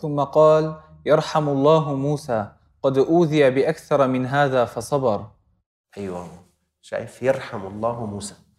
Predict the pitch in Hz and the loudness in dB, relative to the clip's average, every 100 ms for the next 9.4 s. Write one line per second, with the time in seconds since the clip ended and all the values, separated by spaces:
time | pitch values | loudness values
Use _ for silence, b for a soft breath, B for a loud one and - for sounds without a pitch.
0 | _ _ - 104 110 113 107 120 - 90 | _ _ -14 -8 -6 -6 -6 -8 -10 -10
1 | 101 117 107 110 104 101 104 95 - _ | -8 -6 -4 -6 -6 -10 -10 -12 -16 _
2 | _ _ _ - 170 175 180 175 156 127 | _ _ _ 0 2 2 0 0 -2 -2
3 | 170 - - 107 104 92 95 78 - _ | -4 -6 -6 -4 -6 -10 -14 -16 -20 _
4 | _ _ _ _ _ _ _ _ - 104 | _ _ _ _ _ _ _ _ -20 -18
5 | - 110 85 - _ _ _ _ _ _ | -12 -12 -12 -20 _ _ _ _ _ _
6 | _ _ _ _ _ _ _ 95 101 123 | _ _ _ _ _ _ _ -18 -12 -10
7 | 123 - 151 143 139 139 - 117 117 113 | -10 -10 -8 -4 -4 -6 -12 -8 -4 -4
8 | 113 139 135 135 131 139 139 151 135 120 | -4 -6 -4 -4 0 0 2 -2 -4 -4
9 | 113 156 160 | -4 -4 -4